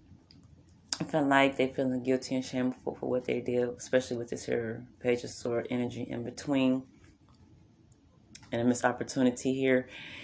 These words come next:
And they, um, looking at it like, "Oh man, I wanna apologize." Or they're in their head, "Wanna apologize." Are you gonna get some apology here? Which is the Three of Cups here.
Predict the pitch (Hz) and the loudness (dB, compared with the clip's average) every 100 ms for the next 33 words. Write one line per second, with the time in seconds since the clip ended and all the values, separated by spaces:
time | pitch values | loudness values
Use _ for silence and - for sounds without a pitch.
0 | - - 123 120 120 120 120 120 120 120 | -16 -4 0 2 2 2 -2 -2 -2 -2
1 | 117 120 127 - - - - - _ - | -4 -8 -14 -20 -20 -20 -20 -20 _ -20
2 | - - _ - 120 127 123 117 117 120 | -20 -20 _ -4 0 0 0 0 0 -2
3 | 120 117 117 - - - - 120 120 120 | -4 -4 -6 -10 -14 -14 -12 -12 -12 -10
4 | 117 - - 117 113 - 110 110 120 117 | -10 -12 -10 -8 -6 -4 -4 -2 -2 -2
5 | 113 113 113 117 113 104 - 117 113 113 | -2 -2 -2 -2 -2 -4 -2 -4 -2 -6
6 | 110 110 110 113 110 110 110 104 95 120 | -8 -4 -4 0 0 0 -2 -6 -8 0
7 | 120 120 123 120 117 123 123 120 - - | 0 0 -2 -2 0 2 2 2 -6 -18
8 | - - - - 120 120 110 120 113 120 | -18 -20 -20 -4 -4 -2 0 0 2 2
9 | 113 110 123 - - 117 | 0 0 -2 -2 -2 0